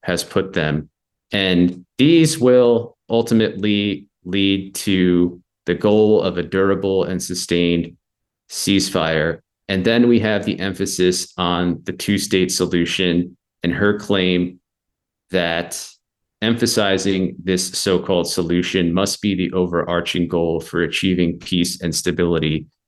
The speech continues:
in the Middle East, which, as I've said before, and I'll say again, is no solution at all. Israel has created facts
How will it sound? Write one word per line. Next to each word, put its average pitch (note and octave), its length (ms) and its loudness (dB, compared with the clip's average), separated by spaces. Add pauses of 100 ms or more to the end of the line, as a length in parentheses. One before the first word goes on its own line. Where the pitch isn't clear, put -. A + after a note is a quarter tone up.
in F2+ 80 2
the E2+ 80 2
Middle E2+ 380 2
East, F2 440 -2 (640)
which, F#2 560 -2 (960)
as F2+ 160 -2
I've E2 160 0
said A2+ 240 2
before, G#2 500 4
and F2+ 220 -2
I'll E2+ 120 -2
say G2 320 2
again, F2+ 580 0 (280)
is E2+ 600 0
no G2 320 2
solution F2+ 920 0 (400)
at E2+ 340 -4
all. E2 640 -2 (1080)
Israel A2 420 4
has G2 180 0
created F#2+ 460 0
facts F#2 480 -4